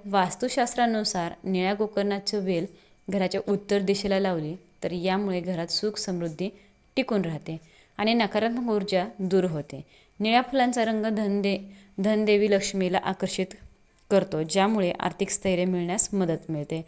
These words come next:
याशिवाय निळ्या गोकर्ण फुलांनी पूजा केल्यास घरात सकारात्मक वातावरण निर्माण होतं, ज्यामुळे कुटुंबातील व्यक्तीच्या मनातही शांती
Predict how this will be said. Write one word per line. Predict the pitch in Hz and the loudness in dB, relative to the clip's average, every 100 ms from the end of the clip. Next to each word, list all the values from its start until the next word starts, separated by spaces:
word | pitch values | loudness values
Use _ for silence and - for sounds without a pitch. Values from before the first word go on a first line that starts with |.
| - - - - - | -14 -20 -20 -16 0
याशिवाय | 214 220 214 185 | 4 6 4 -2
निळ्या | 180 190 208 | -2 0 0
गोकर्ण | 202 196 202 196 | 2 0 2 0
फुलांनी | 196 202 190 196 | 0 0 0 0
पूजा | 196 196 190 | 0 -2 -2
केल्यास | 190 185 165 160 | -2 -2 -2 -2
घरात | 170 160 | -4 -4
सकारात्मक | 165 - 180 175 185 196 | -6 -6 -2 -2 -4 -6
वातावरण | 196 190 190 190 202 | -4 -2 0 0 0
निर्माण | 196 170 160 165 | 0 0 -2 -4
होतं, | 165 160 160 - - - 185 | -6 -6 -8 -8 -14 -8 0
ज्यामुळे | 196 202 180 | 2 2 0
कुटुंबातील | 175 170 165 180 175 190 | -2 -4 -4 -4 -2 -2
व्यक्तीच्या | 185 180 190 202 190 - | -2 -2 -2 -4 -4 -8
मनातही | 175 175 170 175 180 175 | -6 -4 -2 -4 -6 -6
शांती | - 165 165 202 | -6 -6 -4 -4